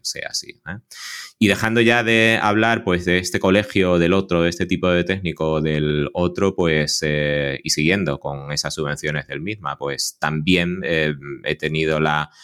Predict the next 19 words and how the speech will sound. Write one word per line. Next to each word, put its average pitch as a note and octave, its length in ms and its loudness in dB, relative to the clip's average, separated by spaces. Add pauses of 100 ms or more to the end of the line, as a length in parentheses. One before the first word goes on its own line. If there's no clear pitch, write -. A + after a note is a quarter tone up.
(180)
ocasión E2+ 560 0
de, E2 260 2
de D#2+ 120 -2
participar, F2 640 -2
que F2 80 -8
es D#2+ 80 -12
otra E2 340 -4 (240)
cosa F2 300 -2
que D#2 100 0
yo D#2 220 -2 (200)
creo E2+ 220 0
que E2 80 -2
también D#2+ 360 0
se - 120 -6
va D2 160 0
a D2+ 220 -4
publicar D#2 520 0
muy F2 340 2
próximamente, E2+ 1040 -4